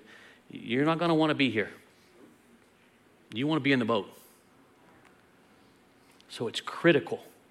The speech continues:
in these times and in these days that you get in the boat. You need a relationship with Jesus, that your points of passion begin to line up with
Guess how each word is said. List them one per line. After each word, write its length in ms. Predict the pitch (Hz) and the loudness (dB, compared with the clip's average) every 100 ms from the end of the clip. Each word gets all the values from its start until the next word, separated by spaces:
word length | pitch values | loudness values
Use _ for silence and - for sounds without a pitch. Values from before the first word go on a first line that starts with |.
| _ _ _ _ _ _ _ | _ _ _ _ _ _ _
in 140 | 101 92 | -10 0
these 240 | 135 160 | 2 2
times 420 | - 143 120 110 | -2 -2 0 -2
and 80 | 110 | -4
in 80 | 104 | 0
these 220 | 123 135 | 0 2
days 580 | 127 127 104 87 - - - _ - _ _ _ _ | 2 2 2 -4 -16 -20 -20 _ -20 _ _ _ _
that 80 | - | -10
you 120 | 101 | -8
get 480 | 104 123 127 - - - - - _ - _ - | -2 2 0 -2 -12 -20 -20 -20 _ -20 _ -4
in 380 | 120 110 101 - - _ _ - - - _ _ - | -2 -2 -4 -10 -20 _ _ -20 -20 -20 _ _ -16
the 60 | - | -2
boat. 520 | 107 120 98 - - - - - _ _ _ _ _ _ - - | 2 4 2 -6 -14 -16 -20 -20 _ _ _ _ _ _ -20 -6
You 160 | 110 | 0
need 160 | 113 135 | 2 2
a 40 | |
relationship 500 | 131 127 - 117 120 | 4 4 2 -4 -4
with 120 | 120 | -4
Jesus, 640 | 107 117 104 92 - - - - - - - | -4 -4 -6 -12 -16 -20 -20 -20 -20 -20 -14
that 100 | 95 | -2
your 120 | 120 | -2
points 340 | 131 180 160 | 2 2 2
of 80 | - | -2
passion 460 | - 147 127 - 104 | -2 -2 0 -4 -4
begin 180 | 107 107 | -4 -4
to 60 | |
line 200 | 98 120 | -2 -4
up 120 | 120 | -4
with 100 | 95 | -8